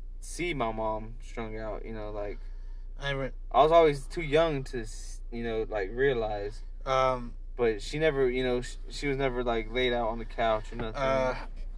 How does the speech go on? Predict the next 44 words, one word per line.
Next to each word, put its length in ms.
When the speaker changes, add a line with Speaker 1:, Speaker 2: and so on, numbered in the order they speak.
Speaker 2:
my 120
mom 260
wasn't 300
either. 280
She 160
just 300
slept 300
a 40
lot, 280
like, 180
slept 360
a 40
lot. 340
Speaker 1:
Yeah, 200
we 120
basically 340
got 180
dropped 240
off 160
at 60
our 120
aunt's 240
house. 420
Speaker 2:
Yeah. 160
Speaker 1:
And 100
she 100
went 180
and 80
did 120
her 220
Speaker 2:
Yeah, 200
Speaker 1:
thing. 80
Speaker 2:
she, 60
um, 480
I 40
mean, 260
I 60
mean, 140
she 160
passed, 340
unfortunately. 520
She 80
got 220
murdered, 480